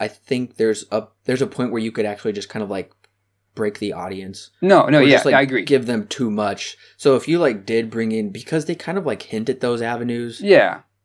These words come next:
Speaker 1: of those weird dark sexual avenues that you don't wanna think about,
Speaker 2: Mm-hmm.
Speaker 1: that Silence of the Lambs talks about. Yeah, so in that sense, I would say Silence of the Lambs is more disturbing with its,
Speaker 2: Right.
Speaker 1: those subject
Speaker 2: Right.
Speaker 1: matters.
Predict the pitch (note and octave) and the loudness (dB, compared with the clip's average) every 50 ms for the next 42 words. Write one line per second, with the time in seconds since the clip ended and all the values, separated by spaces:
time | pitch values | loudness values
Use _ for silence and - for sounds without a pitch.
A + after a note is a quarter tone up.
0 | _ _ _ - G#2 A2 A2 G#2+ G#2 G2+ G2 F#2+ - - _ _ - G#2+ G#2+ G#2 | _ _ _ -6 -4 -2 0 0 -2 -2 -4 -10 -14 -20 _ _ -6 -4 -4 -4
1 | G2+ G#2 G2+ G#2+ G#2+ A2 G#2+ G#2+ G#2 G#2 _ _ _ _ _ _ _ _ _ _ | -4 -6 -8 -4 -2 0 0 0 -2 -4 _ _ _ _ _ _ _ _ _ _
2 | _ _ _ _ - - G#2 G#2+ G#2 - - A2 G#2 - A2 F2+ F#2+ G#2 G#2 G#2+ | _ _ _ _ -10 -6 -4 -4 -4 -4 -6 -6 -6 -4 -4 -4 -4 -4 -4 -4
3 | G#2+ G#2+ G#2 - G2 F2+ G2+ A2 G#2+ G#2+ F#2 G2 G#2 G2+ F#2+ - G2+ G2+ G2 G#2+ | -4 -4 -4 -6 -8 -8 -6 -6 -6 -6 -6 -6 -8 -10 -10 -10 -12 -12 -10 -10
4 | G#2 A2 G#2+ G#2+ G#2+ G#2+ B2+ C#3 - G#2+ G#2+ - G#2+ G#2 G#2 G2+ G#2 G2+ F#2+ G2 | -8 -6 -6 -4 -2 -4 -4 -4 -4 -6 -8 -8 -10 -10 -8 -6 -6 -6 -6 -8
5 | G#2 G2 - F#2+ F#2+ G2+ - - B2 A#2 A2+ - - - _ _ - A2 G#2+ F#2 | -10 -12 -12 -12 -12 -12 -8 -8 -6 -6 -6 -8 -12 -20 _ _ -6 -6 -4 -4
6 | F#2+ F#2+ - - B2 A#2+ B2+ C3 A#2+ - - - C3 A#2 A2 - - - - - | -6 -6 -2 0 0 0 2 0 -2 -4 -4 -4 -4 -4 -4 -6 -10 -12 -10 -6
7 | A2 A2+ A2 - - A2+ G#2 - - A2 G#2 G2+ - G#2 G2 F#2+ G2 G2 G2 - | -4 -2 -2 -2 -2 -4 -6 -4 -6 -8 -8 -4 -4 -4 -4 -4 -6 -10 -12 -12
8 | - - A2 A2 G2+ G#2 G#2 G2+ G2+ G2+ G2 F#2 - - - - G#2 G2+ G2 F#2+ | -8 -6 -4 -4 -4 -6 -6 -6 -6 -6 -8 -8 -10 -10 -6 -4 -4 -4 -4 -4
9 | F#2+ F#2+ F#2 F#2+ F#2 - - - - - - - - - _ _ - B2+ A2+ F2 | -8 -10 -10 -12 -10 -12 -12 -14 -12 -14 -16 -16 -18 -20 _ _ 2 4 4 4
10 | - - B2+ A#2 G#2+ G#2+ G#2 - - - G#2 G2+ G2 - F#2+ F2 - - A#2 F#2+ | 4 2 2 4 4 4 2 0 -2 -6 -6 -6 -6 -8 -12 -12 -6 -2 0 0
11 | F2 D#2+ D2+ D2+ D#2+ - | 0 -2 -8 -18 -18 -20